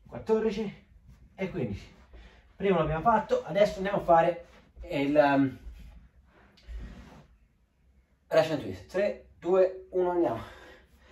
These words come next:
Su. Uno. Due. Tre. Quattro.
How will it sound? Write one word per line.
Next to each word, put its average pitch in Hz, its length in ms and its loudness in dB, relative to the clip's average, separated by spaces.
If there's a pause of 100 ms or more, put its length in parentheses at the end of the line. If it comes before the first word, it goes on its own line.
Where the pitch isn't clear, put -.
(260)
Su. - 300 -12 (1000)
Uno. - 340 -2 (1700)
Due. 160 440 2 (1900)
Tre. - 400 0 (1900)
Quattro. - 540 -2